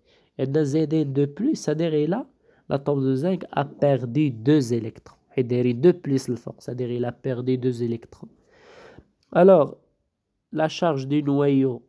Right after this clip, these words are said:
ديال l'ion, c'est plus trente E. C'est-à-dire حتى la charge du noyau de l'atome, c'est plus trente E, حيت le noyau ما كتغيرش, كتبقى هي نفسها. C'est-à-dire نقدروا نجبدوا دابا Z,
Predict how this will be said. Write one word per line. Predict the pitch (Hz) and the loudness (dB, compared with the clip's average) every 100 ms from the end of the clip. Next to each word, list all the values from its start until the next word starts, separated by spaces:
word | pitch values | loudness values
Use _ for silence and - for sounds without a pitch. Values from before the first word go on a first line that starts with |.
| - | -4
ديال | 127 127 123 | 0 2 2
l'ion, | 127 147 202 | 2 0 -2
c'est | - 143 | -4 -8
plus | 139 147 143 | -6 -6 -6
trente | - - 139 135 - 120 | -10 -10 -10 -10 -10 -10
E. | 120 - _ _ _ _ _ _ | -10 -14 _ _ _ _ _ _
C'est-à-dire | - 156 170 147 | -6 -2 0 0
حتى | 208 220 | 4 4
la | 214 | 4
charge | - 202 156 139 | 2 0 0 -2
du | 170 | 0
noyau | 170 170 165 | 2 4 2
de | 143 | 2
l'atome, | 165 165 - 392 403 - _ | 0 0 0 0 0 -6 _
c'est | - 202 | -6 -6
plus | 202 226 226 | -2 -2 -2
trente | - - 160 - | -8 -6 -6 -4
E, | 139 | -4
حيت | 139 147 143 | -4 -4 -2
le | 156 | 0
noyau | 147 156 202 | 2 2 2
ما | 214 | 0
كتغيرش, | 202 202 156 151 135 131 135 | -2 -4 -2 2 2 0 -6
كتبقى | - - | -8 -4
هي | 143 175 | -2 -2
نفسها. | 147 - - 123 165 _ _ _ - - _ | -4 -10 -10 -10 -12 _ _ _ -20 -20 _
C'est-à-dire | - 139 160 147 | 0 2 2 0
نقدروا | - 143 233 | -4 0 0
نجبدوا | 160 131 147 | 0 0 2
دابا | 139 135 | 2 2
Z, | 123 | 0